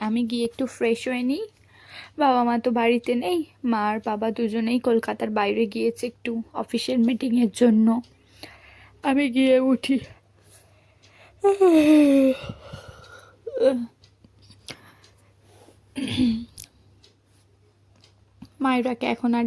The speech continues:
ডাকবো না, ওর তো কালকে স্কুলটা ছুটি আছে, আর আমারও ছুটি আছে কলেজ, তো কোনো অসুবিধে নেই। ও এখন ঘুমাচ্ছে,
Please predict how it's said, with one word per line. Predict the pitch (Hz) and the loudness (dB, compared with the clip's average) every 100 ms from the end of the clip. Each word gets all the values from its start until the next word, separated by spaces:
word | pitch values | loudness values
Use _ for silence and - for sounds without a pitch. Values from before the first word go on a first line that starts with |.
| 233 | 0
ডাকবো | 233 226 247 | 0 0 0
না, | 269 - - - - | -2 -4 -20 -8 -2
ওর | 247 - | 0 0
তো | 254 | -2
কালকে | 240 233 254 233 | -2 -4 -6 -8
স্কুলটা | - 262 247 254 254 | -6 -4 -2 -2 -4
ছুটি | - 240 254 269 | -4 -6 -2 -2
আছে, | 294 - 294 - - - - - | -2 -4 -4 -6 -16 -20 -14 -6
আর | 262 - 240 | -6 -4 -2
আমারও | 240 277 339 330 | 0 0 -4 -4
ছুটি | 247 208 240 233 | -8 -4 -4 -4
আছে | 226 233 240 | -6 -6 -2
কলেজ, | 233 233 240 - - _ - - - | -2 0 -2 -8 -20 _ -20 -20 -8
তো | 277 269 | -6 -4
কোনো | 269 277 233 | -4 -4 -6
অসুবিধে | - 233 254 240 262 | -6 -8 -4 -4 -4
নেই। | 339 480 - | -6 -10 0
ও | 254 247 | 0 2
এখন | 240 262 262 | -4 -4 -4
ঘুমাচ্ছে, | 254 254 247 - | -2 -2 -4 -8